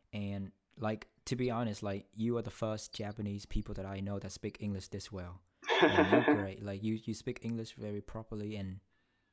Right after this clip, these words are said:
Speaker 1: you have the Japanese working ethic, but also I see a lot, like, a, an, an international vibe in you
Speaker 2: Mm-hmm.
Speaker 1: that it's just so crazy that you kind of break free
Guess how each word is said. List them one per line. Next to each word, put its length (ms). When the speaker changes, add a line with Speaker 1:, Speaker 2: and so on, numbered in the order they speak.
Speaker 1:
you 100
have 500
the 100
Japanese 580
working 400
ethic, 360
but 260
also 560
I 100
see 220
a 60
lot, 200
like, 340
a, 80
an, 120
an 160
international 800
vibe 300
in 200
you 260
Speaker 2:
Mm-hmm. 180
Speaker 1:
that 160
it's 160
just 160
so 160
crazy 600
that 320
you 320
kind 240
of 80
break 280
free 500